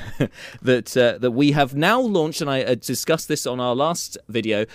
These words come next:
we have launched our February sale on our merch store because, uh, we didn't have a January sale,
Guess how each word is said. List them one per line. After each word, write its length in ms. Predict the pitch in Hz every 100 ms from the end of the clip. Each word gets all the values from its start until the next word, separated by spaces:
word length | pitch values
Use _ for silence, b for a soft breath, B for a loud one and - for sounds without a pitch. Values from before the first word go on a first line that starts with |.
| B
we 80 | 117
have 120 | 113
launched 360 | 131 226 185 -
our 160 | 170
February 540 | - - 285 277 269 254
sale 580 | - 247 214 117 95 92 B B
on 260 | 135 143 143 -
our 320 | 127 127 127
merch 480 | 104 127 160 - -
store 580 | - 135 113 87 71 73 B -
because, 360 | 117 117 101 -
uh, 300 | 110 104 98
we 80 | 104
didn't 180 | 139 131
have 360 | 165 175 - -
a 160 | 82
January 380 | 80 170 147 78
sale, 420 | - 80 85 165